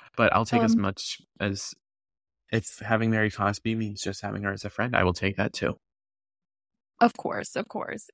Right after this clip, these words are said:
Speaker 2: And I saw, and we, we've talked about it before.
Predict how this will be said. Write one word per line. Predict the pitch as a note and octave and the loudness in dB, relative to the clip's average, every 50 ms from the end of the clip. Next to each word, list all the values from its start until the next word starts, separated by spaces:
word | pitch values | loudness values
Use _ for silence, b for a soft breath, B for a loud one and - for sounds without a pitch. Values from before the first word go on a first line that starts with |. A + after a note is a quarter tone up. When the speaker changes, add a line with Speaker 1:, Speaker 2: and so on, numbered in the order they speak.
| _ | _
Speaker 2:
And | - A3 A3+ | 0 2 2
I | - - F#3 A3+ | 4 6 6 4
saw, | A#3+ - - - A#3 A3 A3+ A#3 B3 C4 C#4+ D4+ D4+ - - - | 4 2 -2 0 2 4 6 6 6 4 4 4 2 0 2 2
and | A#3 B3+ A#3+ A#3 - _ | 4 4 4 2 0 _
we, | - - - F#3+ B3+ C4 B3 B3+ A#3 - _ _ _ _ _ _ _ | -14 -6 0 2 4 6 6 4 4 2 _ _ _ _ _ _ _
we've | - G3 - - | -16 -16 -14 -8
talked | - A3+ G3+ G3+ - | -4 -4 -4 -4 -2
about | G#3+ G#3 G3 F#3 | 0 2 2 2
it | G3+ G3 G3+ | 2 0 -4
before. | - G#3 - - - G3+ G#3 G#3+ A3 G#3+ A3 A3 A3 A3+ | -6 -12 -10 -4 -4 -2 0 0 0 0 0 0 -2 -2